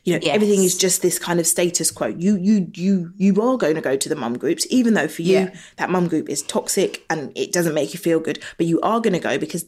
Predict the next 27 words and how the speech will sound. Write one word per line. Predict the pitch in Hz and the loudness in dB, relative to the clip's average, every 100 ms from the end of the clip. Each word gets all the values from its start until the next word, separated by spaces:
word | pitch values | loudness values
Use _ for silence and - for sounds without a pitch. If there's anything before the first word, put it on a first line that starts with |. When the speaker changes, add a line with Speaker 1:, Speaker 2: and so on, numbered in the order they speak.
| - | -6
Speaker 1:
that's | 202 - - | -4 -2 -2
what | 160 | -2
everyone's | 160 139 143 - | -2 -4 -2 -2
doing | 135 156 | -2 -2
and | 160 | -4
that's | - | -6
what | - | -4
you | - | -6
should | 170 - 156 - | -4 -2 -2 -4
be | - | -6
doing, | - - 180 _ - - - | -6 -6 -10 _ -20 -16 -4
you | 170 | 0
know? | 156 | 2
Speaker 2:
And | 185 | 2
you're | 175 | 0
failing | - 180 165 175 | 0 -2 -2 -4
if | - | -2
you're | 165 | -2
not. | 151 - - | 0 -2 -4
Speaker 1:
And | 175 | 0
you're | 165 | 0
failing | 160 147 151 139 | 0 -2 -2 -4
if | 147 - | -8 -8
you're | |
not. | - - - _ | -8 -8 -12 _
Exactly. | 170 165 160 - - - - - | -6 -4 -4 -6 -8 -10 -10 -12
So | - 175 160 | -4 0 0